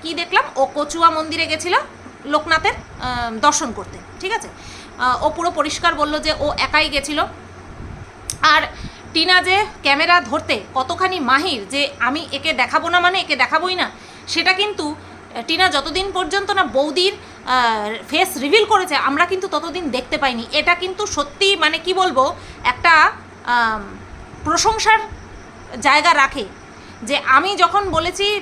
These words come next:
ভেবে রেখেছি দেখাবো না, সে আমার কারণবশত হোক বা তার কারণবশত হোক, হুম, যার মুখ আমি দেখাচ্ছি না তার কারণবশত হোক, যার কারণবশতই হোক, আমি ফেস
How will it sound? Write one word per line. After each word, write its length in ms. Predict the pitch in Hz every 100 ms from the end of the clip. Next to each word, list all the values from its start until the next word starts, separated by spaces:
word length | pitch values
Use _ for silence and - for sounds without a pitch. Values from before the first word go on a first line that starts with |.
| -
ভেবে 220 | 214 269 349
রেখেছি 400 | 381 381 392 359
দেখাবো 360 | 262 330 349
না, 160 | 339 349
সে 240 | 370 370 359
আমার 300 | 247 262 339
কারণবশত 560 | 359 339 370 359 370 349
হোক 220 | 349 359
বা 120 | 285 320
তার 320 | - 254 320
কারণবশত 580 | 330 330 339 311 320 311
হোক, 200 | 285 277 - -
হুম, 180 | 320 392 185 - -
যার 240 | 220 269 302
মুখ 180 | 320 359
আমি 140 | 349
দেখাচ্ছি 340 | 320 320 320
না 80 | 311
তার 240 | 311 269 311
কারণবশত 520 | 320 302 302 302 -
হোক, 200 | 285 262
যার 200 | 254 320
কারণবশতই 600 | 403 440 427 403 381 311
হোক, 180 | 240 302 - - -
আমি 300 | - 285 359 539 554 - - -
ফেস 220 | 320